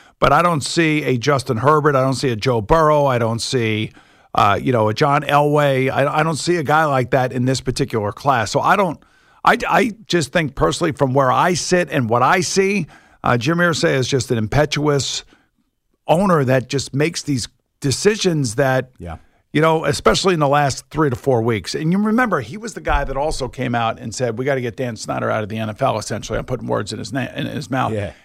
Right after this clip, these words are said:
Speaker 1: And then a couple weeks later, Dan Snyder and his Commanders go into Indianapolis and win.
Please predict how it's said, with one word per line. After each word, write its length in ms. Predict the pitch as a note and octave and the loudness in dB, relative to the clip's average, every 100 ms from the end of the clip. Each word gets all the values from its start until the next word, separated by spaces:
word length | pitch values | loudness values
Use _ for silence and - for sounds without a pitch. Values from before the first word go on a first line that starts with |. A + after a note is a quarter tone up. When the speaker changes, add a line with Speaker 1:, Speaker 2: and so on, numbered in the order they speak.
| - | -6
Speaker 1:
And 160 | D#3 | -2
then 80 | D3+ | -2
a 60 | C3+ | 0
couple 220 | D#3+ D#3 | -2 -2
weeks 240 | C#3+ B2+ D3+ | -6 -6 -2
later, 240 | D3 C3 | 0 -2
Dan 300 | A2 C#3+ C3+ | -2 -2 -2
Snyder 400 | - D3 D3 C#3 | -4 -2 0 0
and 240 | C3 C3 A#2+ | -2 -2 -2
his 160 | C3+ | -2
Commanders 520 | - B2+ C3+ C3 A#2+ | -4 -2 -2 0 -2
go 200 | G2 B2 | -2 -4
into 280 | B2 C#3 C#3 | -4 -6 -6
Indianapolis 680 | C3 B2 A#2 A#2+ A#2+ A2 - | -4 -2 0 0 -2 -6 -10
and 160 | A2+ A2 | -8 -6
win. 340 | A#2 G2+ | -6 -8